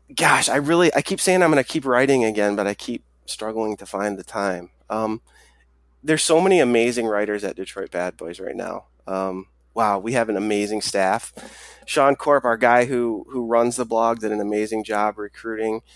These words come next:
over the course of the summer. Um, so even if I'm not as involved writing, I'm definitely,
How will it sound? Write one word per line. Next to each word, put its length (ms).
over 240
the 80
course 320
of 60
the 80
summer. 440
Um, 380
so 220
even 180
if 100
I'm 120
not 160
as 120
involved 360
writing, 340
I'm 80
definitely, 520